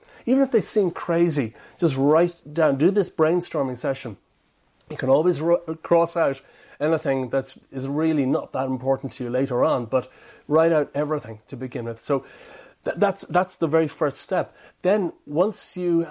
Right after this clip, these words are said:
have your list of all the things you want to achieve at some point, you can cross off stuff.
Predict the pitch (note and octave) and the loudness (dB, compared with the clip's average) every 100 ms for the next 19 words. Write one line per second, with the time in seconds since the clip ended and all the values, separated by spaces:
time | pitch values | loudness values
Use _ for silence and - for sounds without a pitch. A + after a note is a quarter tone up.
0 | - - D#3+ D3+ C3 - _ C#3 C3+ C3+ | -8 -10 -4 -2 -4 -10 _ 0 2 4
1 | E3+ F3+ - C3+ D#3+ G3 F3 D#3 F3 D3 | 2 0 -2 -4 -4 -4 -6 -4 -4 -2
2 | D3 C#3 C#3 - C#3 B2+ C#3+ B2 F#3+ D#3 | -4 -6 -6 -6 -6 -4 -6 -4 -2 -2
3 | - - - A#3+ A3 G3+ F3+ - C3 - | -4 -14 -6 -4 0 2 2 2 -2 -2
4 | B2 G#2 | -12 -12